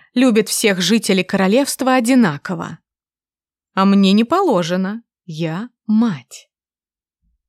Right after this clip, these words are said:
Она мягко улыбается, глядя на гостей, как бы просит ее извинить. И на этот раз люди реагируют гораздо более искренно. Образ королевы-матери всем ближе,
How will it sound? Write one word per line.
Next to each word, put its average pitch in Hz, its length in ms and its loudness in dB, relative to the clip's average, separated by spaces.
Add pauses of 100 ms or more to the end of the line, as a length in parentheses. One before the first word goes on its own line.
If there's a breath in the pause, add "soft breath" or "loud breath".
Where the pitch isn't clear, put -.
(840)
Она 269 280 -2
мягко 277 380 -2
улыбается, 254 680 -2
глядя 185 400 -2
на 190 100 0
гостей, 202 640 -8 (180 soft breath)
как 185 240 -2
бы 170 180 -4
просит 190 500 -6
ее 180 240 -2
извинить. 170 640 -4 (480)
И 165 100 -6
на 170 260 -2
этот 233 360 -8
раз 151 340 -14 (240)
люди 226 360 0
реагируют 247 640 -2
гораздо 202 540 -2
более 190 360 -4
искренно. 143 680 -14 (1120)
Образ 185 380 -2
королевы-матери 185 920 -2
всем 190 320 -2
ближе, 196 480 -2